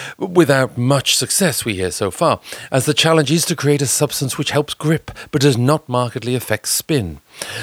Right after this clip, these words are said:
Still, the Players' Union has made it clear that if rosin alone is not deemed sufficient, especially if players are being put at risk, then it will be pushing for alternatives to be considered, both now and perhaps ominously for those who are already dreading the end of the year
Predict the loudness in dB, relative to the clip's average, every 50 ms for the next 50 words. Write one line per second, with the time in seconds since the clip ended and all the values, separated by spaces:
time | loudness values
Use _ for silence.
0 | -10 -6 0 4 6 6 6 6 2 2 2 4 4 4 2 0 -2 -2 0 0
1 | 0 0 0 0 0 -2 -2 -2 -4 -6 -4 -4 -2 0 0 -2 0 2 4 4
2 | 4 4 4 4 4 4 4 4 4 2 0 0 0 2 2 0 0 -2 -4 -4
3 | -4 -2 -4 -6 -8 -6 -4 -4 -4 -4 -6 -8 -10 -10 -4 -4 -4 -2 -2 -4
4 | -4 0 2 4 4 4 2 2 0 -2 -2 -2 -4 -6 -6 -4 0 0 0 0
5 | 0 -6 -10 -14 -18 -18 -12 -6 -4 -2 0 0 0 0 4 6 6 6 6 4
6 | 0 2 2 0 2 0 -2 -2 -2 -2 -2 -2 0 0 0 0 -2 -4 -4 -6
7 | -6 -6 -10 -10 -10 -8 -6 -6 -4 -4 -4 -4 -4 -8 -10 -16 -20 -20 -20 -20
8 | -20 -10 -4 -2 -2 -2 0 0 2 2 4 4 4 2 0 0 -4 -18 -20 -16
9 | -14 -10 -8 -8 -8 -6 0 0 2 4 4 2 2 0 -2 -2 0 2 4 4
10 | 4 4 2 0 0 2 4 4 4 4 4 0 -2 0 2 2 2 2 0 -2
11 | -2 -2 0 0 0 0 -2 -2 -2 0 0 0